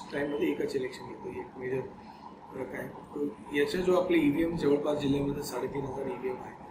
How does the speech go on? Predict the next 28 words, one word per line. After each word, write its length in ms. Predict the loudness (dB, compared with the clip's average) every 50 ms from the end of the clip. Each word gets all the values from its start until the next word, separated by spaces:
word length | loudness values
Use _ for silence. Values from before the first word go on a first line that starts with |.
| -16 -16 -16 -16 -16 -16 -16 -14
हे 240 | -8 -4 -4 -2 0
सगळे 320 | 2 4 6 10 12 12
ईव्हीएम 380 | 12 12 10 8 6 6 4 4
ग्रामपंचायतच्या 720 | 2 2 0 0 0 -2 -2 0 2 2 2 2 0 -2
निवडणुकासाठी 720 | 0 0 0 0 0 -2 -2 -2 -4 -4 -6 -4 -2 0
वेळोवेळी 360 | 2 2 2 2 2 2 2
वापरतो. 720 | 2 0 -2 -4 -4 -6 -6 -6 -10 -10 -12 -12 -10 -12 -12
तसंच 240 | -10 -10 -10 -10 -10 -10 -12 -14 -14 -14 -14 -14 -14 -14 -14
आपले 500 | -12 -12 -10 -8 -4 -2 0 0 0 -2 -4 -6 -8 -12 -12 -6 -2 0
जेडपी 260 | 0 0 2 0 -2
पंचायत 340 | 0 0 -2 0 0 0 0
समिती, 320 | -2 -4 -6 -4 -4 -4
नगरपालिकाच्या 720 | -4 -4 -4 -4 -4 -4 -4 -2 -2 -2 -4 -4 -4 -6 -6
निवडणुकांमध्ये 640 | -6 -6 -6 -6 -6 -6 -6 -6 -4 -4 -4 -4 -4
वापरतो. 1200 | -4 -6 -6 -6 -6 -6 -6 -6 -6 -6 -6 -8 -8 -10 -10 -12 -12 -12 -12 -12 -10 -8 -6
हा 220 | -2 2 6 8 8
आपण 480 | 10 8 8 6 6 4 4 4 2
पाठवलेला 680 | 0 -4 -4 2 2 2 4 4 0 0 0 2 2 2
आहे, 200 | 2 2 2 0
अ, 240 | -2 -4 -8 -6 -6
म्हणजे 240 | -4 -2 0 0
त्याची 320 | 2 2 2 2 4 2 0
सगळ्याची, 640 | 0 0 -2 0 2 4 4 4 4 6 6 6 6 6 0 -8 -10 -10 -14 -14 -14 -10 -8 -6 -4 -4
अ, 160 | -4 -4 -4 -4 -2
जो 80 | -2 -2
आपण 280 | -2 -2 -4 -4 -4 -4 -4 -8 -12 -12 -8 0 0
एफएलसी 420 | 2 4 6 6 6 6 6 4 4
म्हणतो, 360 | 4 2 0 -2 -8 -10